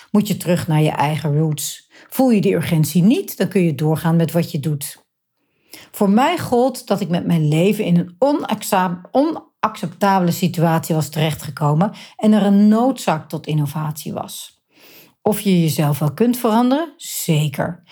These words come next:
Alleen moet je jezelf tegen het licht durven te houden. Boven jezelf uitstijgen en weten wanneer je blokkeert. Blokkerende gedachten en gedrag omzetten of afbouwen.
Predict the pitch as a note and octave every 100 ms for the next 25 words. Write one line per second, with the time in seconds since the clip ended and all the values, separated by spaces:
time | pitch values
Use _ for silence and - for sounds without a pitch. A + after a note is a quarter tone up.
0 | - - E3+ D#3 F#3 C4 A#3+ G3 F#3 -
1 | E3+ D#3 - E3 E3 A#3+ A#3 D#4+ G3 F3
2 | D#3+ D3 C#3 C#3 C3 C#3+ D3+ E3+ F3 -
3 | - - - A3 C4 C4+ G3 F#3+ E3+ -
4 | - E3 D#3+ - E3 E3 F3 C4+ - D#3+
5 | D3 D#3+ G#3 G#3+ F#3+ F3 E3+ E3 C#3 D3+
6 | - D3 C#3+ C#3+ - _ - - - F#3+
7 | F#3+ - D4+ C#4+ A3+ E3+ F3 C3 A3+ -
8 | - E3+ E3 E3+ F#3 - - A#3 A3 F#3
9 | D#3 D3+ A3 - A#3 - D#3 D3+ - E3
10 | D#3+ E3+ F3